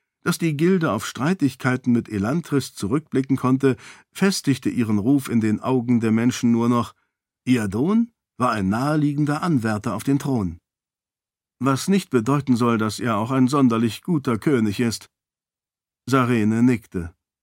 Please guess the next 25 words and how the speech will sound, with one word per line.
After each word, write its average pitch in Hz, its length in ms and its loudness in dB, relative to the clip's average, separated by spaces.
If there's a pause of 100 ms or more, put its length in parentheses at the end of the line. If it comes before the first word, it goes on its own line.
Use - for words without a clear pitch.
(380)
Vom 143 400 2
Thron 170 320 0
aus 120 560 -6
fällte 151 360 -2
Iadon 117 640 0
endlich 117 540 -4
sein 98 260 -4
Urteil, 104 760 -2
was - 160 -10
den 95 140 -2
Streit 104 440 -2
der 104 180 -6
Adligen 95 460 0
betraf. 98 420 -4 (460)
Er 131 180 2
erklärte, 131 560 -2
dass 135 260 -4
der 120 300 -2
entlaufene 117 640 -2
Bauer 127 400 0
tatsächlich 120 800 -2
dem 131 280 0
ersten 113 580 -2
Adligen 110 500 0
gehörte, 117 480 2